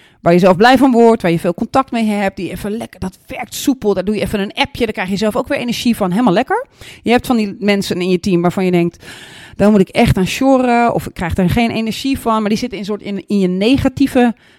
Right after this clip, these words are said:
eh, filter van, "Oh ja, daar moet ik wel op letten, want die zijn nieuw," of, "Oh, die zijn altijd zo heftig," of whatever. Die zitten ook goed op je netvlies. En er is een middengroep. De middengroep verlies je vaak. En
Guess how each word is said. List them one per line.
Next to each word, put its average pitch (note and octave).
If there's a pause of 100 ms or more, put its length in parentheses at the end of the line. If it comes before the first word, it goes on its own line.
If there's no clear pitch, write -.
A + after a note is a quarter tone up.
(120)
eh, G3+
filter B3+
van, -
"Oh G#3
ja, G#3
daar F3
moet G#3
ik G3
wel G#3+
op F#3
letten, G#3+
want F#3
die F3+
zijn F#3+
nieuw," C4
of, F#3+
"Oh, G#3
die F3+
zijn E3+
altijd D#3+
zo D#3+
heftig," D#3
of D3+
whatever. G#3+ (220)
Die G3+
zitten -
ook D4
goed C#3+
op D4
je C#4
netvlies. C4 (300)
En D4
er D4
is D4+
een C#4+
middengroep. C4 (1040)
De A#3+
middengroep C4+
verlies C4+
je C4+
vaak. A3+ (260)
En F#3+